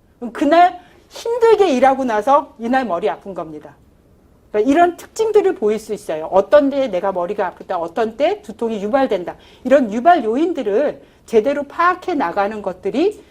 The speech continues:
두통을, 어, 유발시키는 것들을 감소시킬 수 있겠죠. 그걸 통해서 생활 습관 바꾸는 것들을 하고, 그럼에도 오는 두통에 대해서는 급성기 치료를 할 것이고, 어, 이런 치료에 그 약을 많이 먹어야 되고, 이게 자꾸 생활에 문제를 만들고 한다 그러면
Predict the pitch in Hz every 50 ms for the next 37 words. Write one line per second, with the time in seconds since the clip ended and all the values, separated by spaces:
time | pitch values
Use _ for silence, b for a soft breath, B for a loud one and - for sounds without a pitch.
0 | B B B - 226 208 - - 285 269 262 262 330 381 453 - - - - _
1 | 196 180 160 160 180 214 208 277 277 277 277 - - - 226 214 196 185 180 -
2 | 180 185 180 - - 196 196 240 262 - - - - 190 - - 196 - - 165
3 | - 180 180 - - 247 285 311 320 294 320 311 277 254 254 269 269 247 - 392
4 | 359 359 370 381 370 - - - 285 269 - 196 - - - 196 196 196 180 180
5 | 170 - - - 185 185 190 202 175 - 269 381 453 - B B B B B B
6 | - 254 269 294 294 311 294 349 339 320 302 269 285 277 277 - 202 - 240 233
7 | 226 220 208 196 196 190 196 196 196 - - 208 - - 269 247 226 226 - -
8 | - 311 320 285 247 226 220 233 214 - 214 190 - - 202 - 262 370 466 -
9 | B B B B B B B B B B B 175 170 165 160 - B B B 254
10 | 262 302 311 294 302 - - - 403 440 427 403 403 381 370 381 302 - 208 180
11 | 175 - 220 196 185 175 180 190 175 190 214 208 302 311 269 185 175 185 220 269
12 | 254 202 185 185 220 220 226 220 214 214 208 196 - 220 214 208 208 196 180 233
13 | 233 - - - - - 311 320 311 - 403 359 349 320 294 285 269 196 185 208
14 | 208 240 233 233 233 226 208 196 196 196 214 208 208 226 233 269 254 247 240 214
15 | 208 190 180 180 233 330 415